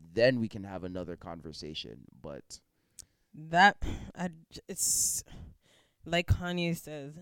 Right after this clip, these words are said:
Speaker 2: no one man should have all that power.
Speaker 1: Listen, I actually read a thing where they said that, uh, he actually, he has enough money to give all of his employees, like, a hundred thousand dollars,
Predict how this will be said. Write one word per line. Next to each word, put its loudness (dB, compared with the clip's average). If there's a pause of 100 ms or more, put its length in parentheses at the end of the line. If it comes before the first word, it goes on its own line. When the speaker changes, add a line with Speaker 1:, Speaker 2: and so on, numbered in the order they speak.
(100)
Speaker 2:
no -2
one 2
man -4
should -6
have -4
all -10
that -8
power. -2
Speaker 1:
Listen, -16 (200)
I 8
actually 8
read 6
a 4
thing 0
where 2
they -4
said -4
that, -2 (160)
uh, -2 (160)
he -6 (100)
actually, -4
he -12
has -4
enough -2
money -6
to -10
give -8
all 0
of -6
his -6
employees, -6
like, -12
a -8
hundred -8
thousand -8
dollars, -12